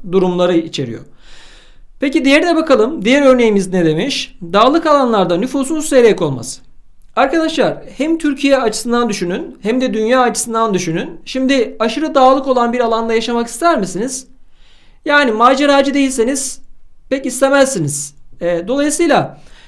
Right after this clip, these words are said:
e, dağlık bir arazi aslında birçok özellik açısından elverişsiz bir araziye dönüşüyor bizim için. Mesela yol yapım maliyeti artıyor. Tünellere ihtiyaç oluyor. Dolayısıyla ekonomik bir maliyet oluyor.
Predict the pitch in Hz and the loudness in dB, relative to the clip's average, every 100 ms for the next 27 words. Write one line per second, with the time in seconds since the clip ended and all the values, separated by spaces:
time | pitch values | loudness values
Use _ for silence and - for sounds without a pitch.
0 | _ - 180 175 185 233 311 311 311 262 | _ -4 -2 0 2 2 2 0 2 4
1 | 247 226 196 233 - - - - 180 226 | 4 4 2 0 -2 -14 -20 -4 -2 -2
2 | 269 269 294 247 180 330 320 302 277 220 | -2 -2 -2 -2 0 0 0 -2 -2 -2
3 | 208 226 220 220 208 - 214 233 311 - | 0 0 0 -2 -2 -6 -2 -2 -2 -8
4 | - - 190 220 254 262 262 247 254 226 | -16 -2 0 2 2 0 -2 -2 0 2
5 | 214 214 214 202 170 139 - 117 - - | 4 4 4 4 2 -2 -6 -12 -14 -6
6 | 165 165 135 - 107 - 196 196 226 226 | -4 -4 -6 -10 -16 -10 -6 -2 2 2
7 | 240 254 240 254 247 214 202 196 226 196 | 4 2 2 0 0 2 4 4 4 0
8 | 175 165 127 - - - - - - - | 0 -2 -6 -8 -20 -20 -20 -20 -20 -20
9 | - 208 226 220 226 220 214 208 196 196 | -8 0 2 6 8 6 6 2 2 2
10 | 185 190 196 190 185 185 180 190 190 208 | 4 4 2 2 2 0 0 0 0 -4
11 | 190 196 190 170 208 202 - - 170 165 | -4 -4 -4 -4 -4 -4 -12 -12 -6 -2
12 | 170 170 160 147 113 110 | 0 2 0 -4 -8 -12